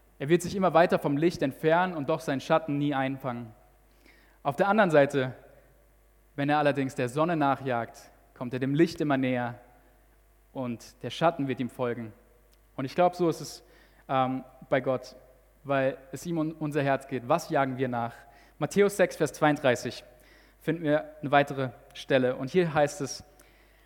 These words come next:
"Euer Vater im Himmel aber weiß, dass ihr das alles braucht." Und in dieser Stelle, was er mit alles meint, kurz davor redet er darüber, "Hey, ihr braucht euch keine Sorgen darum zu machen, ob ihr Kleidung habt oder ob ihr ein Dach über dem Kopf habt.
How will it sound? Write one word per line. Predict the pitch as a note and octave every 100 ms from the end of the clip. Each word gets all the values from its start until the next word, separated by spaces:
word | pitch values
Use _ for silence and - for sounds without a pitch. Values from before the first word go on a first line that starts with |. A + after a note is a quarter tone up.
| _ _ _
"Euer | E3 F3+ G#3+
Vater | G#3+ D#3+ D#3 F3 E3 E3
im | C3+
Himmel | C3 F3+ F3+ F3+ -
aber | B2+ A#2+ A#2+
weiß, | D3 D#3 D#3
dass | - - -
ihr | D#3
das | C3 B2 - -
alles | C#3+ C#3 C3+ - - -
braucht." | - B2+ A#2 - - - - _ _ _ _
Und | - D#3+
in |
dieser | G3 F#3 E3
Stelle, | - F3 C#3+
was | C3+
er | D#3
mit | C#3+ -
alles | E3+ D#3+ -
meint, | D3 D3+ -
kurz | F3 -
davor | D3+ - D3+
redet | D3+ D#3 D3+
er |
darüber, | C#3 B2+ C#3+ C3+
"Hey, | C#3 F3 E3+ - -
ihr | C#3+
braucht | - F#3 G3
euch | G3
keine | - D3
Sorgen | C3 C#3 C3+
darum | B2+ B2+
zu | B2 C3+
machen, | B2+ - C3+
ob | C#3+
ihr | C#3+
Kleidung | - C3+ C3+ B2+
habt | B2+ -
oder | B2+ C3+
ob | -
ihr | D3+
ein | C#3+ C#3
Dach | D3
über | D3+ C3+
dem |
Kopf | C3 C3 -
habt. | B2 -